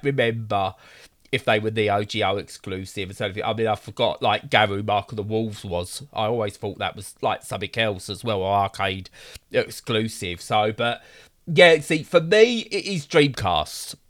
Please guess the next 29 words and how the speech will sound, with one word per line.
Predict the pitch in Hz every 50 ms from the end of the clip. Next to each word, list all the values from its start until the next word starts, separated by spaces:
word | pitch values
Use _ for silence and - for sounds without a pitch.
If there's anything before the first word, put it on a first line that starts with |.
| _ -
because | 123 113 - - 131 113 113 113 117 117 - -
I | - 120 117 117 113 113
find | - - 120 113 113
myself | 113 107 - - 117 110 110 - _ _ _ _ - 143 - _ _ _ _
loving, | - 147 131 127 131 131 120 - - 117 101
like, | 110 104 - -
Crazy | - 113 110 110 104 107
Taxi, | - - 101 104 - - - 104
Daytona, | - 113 104 104 101 - 101 92 92 101 98 95
because | - 104 - - 101 -
they | - 110 104 104
were | 101 101 98
just | - 107 - - -
pure | - - 107 98 90
pick | - - - - - -
up | 107 92 - -
and | 101 101 -
play. | - 98 98 95 92 92 92 95 - - - - - - - - - _ _ _ _ _
Whereas | - 123 120 117 120 120 120 117 117 117 117 117 113 117 110 -
I | 110 110 110
found | - - 139 127 123 120 117 113 -
the | 123
Neo | 113 123 143 143 143 135 135
Geo | 135 131 - - 139 139 135 131 110 95 98
to | 98 - - -
be | - - 120 110 107 110
a | 110
bit | - - 120 113 - - -
specialist | - - - - - 123 - - 139 127 139 151 143 - - - - - - -